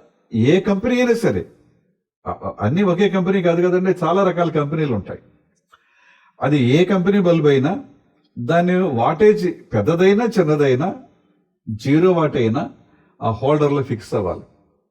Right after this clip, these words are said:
అది దేవుడు మన నుండి కోరేది. అందరం ఒకటి కాదు, అందరి సామర్థ్యాలు ఒకటి కాదు.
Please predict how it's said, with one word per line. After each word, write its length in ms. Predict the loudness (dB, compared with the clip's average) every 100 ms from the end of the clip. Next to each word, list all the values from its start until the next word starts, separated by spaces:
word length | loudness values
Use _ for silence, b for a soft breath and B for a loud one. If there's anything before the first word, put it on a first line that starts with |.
| _ _ _ _ _ _ _ _
అది 440 | -4 0 0 0 -10 -20 -6
దేవుడు 320 | 0 0 0
మన 200 | 0 -2
నుండి 260 | -2 -4
కోరేది. 420 | -4 -4 -4 -6 -10 _ _ _ _ b b b b b b
అందరం 380 | -2 0 2 2
ఒకటి 240 | 2 2
కాదు, 440 | 2 2 0 -4 -10 _ _ _ _ _ _ _ _ _ _ -4
అందరి 320 | -2 0 2
సామర్థ్యాలు 640 | 2 2 2 2 0 2
ఒకటి 280 | 2 2 0
కాదు. 300 | 0 0 0